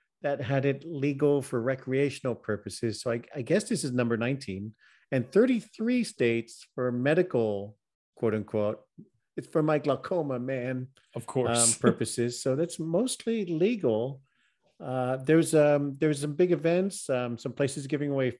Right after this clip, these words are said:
Speaker 1: free donuts. So, you know,
Speaker 2: <laughs>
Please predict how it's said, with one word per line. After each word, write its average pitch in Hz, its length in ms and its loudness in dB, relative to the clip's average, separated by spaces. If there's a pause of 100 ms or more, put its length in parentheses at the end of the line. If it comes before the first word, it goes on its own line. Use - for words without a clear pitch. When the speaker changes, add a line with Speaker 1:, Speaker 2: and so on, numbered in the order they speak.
Speaker 1:
free 160 200 0
donuts. 135 800 -4 (760)
So, 107 380 -4 (420)
you 131 80 -6
know, 110 100 -2
Speaker 2:
<laughs> - 400 -4